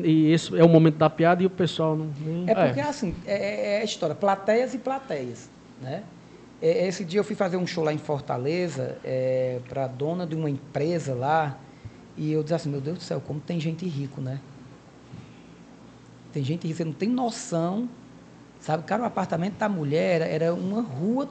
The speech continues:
Speaker 2: toda, acho que oitocentos metros quadrados. Sabe? A cozinha da mulher era, meu Deus do céu, era quase o tamanho do meu apartamento. E aí eu fui fazer o show, né? E era dez, doze pessoas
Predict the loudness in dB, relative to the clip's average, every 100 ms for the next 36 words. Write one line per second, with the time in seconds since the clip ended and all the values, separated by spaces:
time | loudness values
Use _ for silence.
0 | -6 -4 -4 -4 -6 -8 -12 -20 -20 -12
1 | -8 -6 -2 -4 -4 -4 -4 -4 -4 -4
2 | -6 -6 -4 -4 -4 -8 -12 -16 -20 -20
3 | -20 -20 -20 -20 -20 -20 -20 -20 -8 -4
4 | -2 -4 -6 -4 -2 -2 -2 -4 -4 -4
5 | -4 -4 -2 0 0 -2 -4 -8 -10 -14
6 | -18 -20 -16 -12 -10 -6 -6 -6 -8 -8
7 | -4 -2 -2 -2 -4 -2 0 -2 -4 -6
8 | -6 -6 -6 -6 -8 -18 -20 -20 -20 -20
9 | -20 -20 -20 -20 -20 -20 -20 -20 -20 -20
10 | -20 -8 -2 0 0 0 -2 -2 -2 -2
11 | -6 -4 -2 0 2 2 0 -4 -14 -20
12 | -20 -18 -6 0 2 2 0 -2 -4 -6
13 | -6 -8 -8 -8 -8 -8 -12